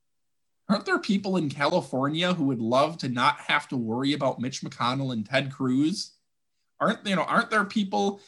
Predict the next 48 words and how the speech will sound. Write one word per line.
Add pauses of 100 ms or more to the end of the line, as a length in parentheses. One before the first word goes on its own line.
(320)
in
the
South
who
would
love
not
to
worry
about
Bernie
Sanders
and
Nancy
Pelosi, (220)
to
just
say,
"Look, (380)
my
governor (380)
has
his
own
great
vision
for
our
state, (300)
and
he's
gonna, (140)
he
is,
he
or
she
is
gonna
rep-,
is
gonna
do
exactly
the
vision
we
want.